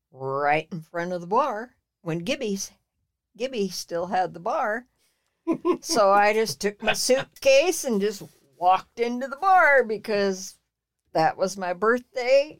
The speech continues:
Speaker 1: got off the bus, walked into Gibby's, got totally freaking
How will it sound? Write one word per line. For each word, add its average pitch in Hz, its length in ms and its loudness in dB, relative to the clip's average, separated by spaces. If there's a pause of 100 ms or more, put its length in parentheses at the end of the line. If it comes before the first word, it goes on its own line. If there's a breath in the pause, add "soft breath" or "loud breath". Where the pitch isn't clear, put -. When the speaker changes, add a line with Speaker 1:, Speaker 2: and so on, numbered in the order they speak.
Speaker 1:
got 180 220 0
off 202 240 2
the 190 80 -10
bus, 220 520 0 (420)
walked 185 360 -6
into 208 260 -4
Gibby's, 247 600 -4 (960)
got 170 300 0 (120)
totally 208 1000 0 (380)
freaking 247 680 -6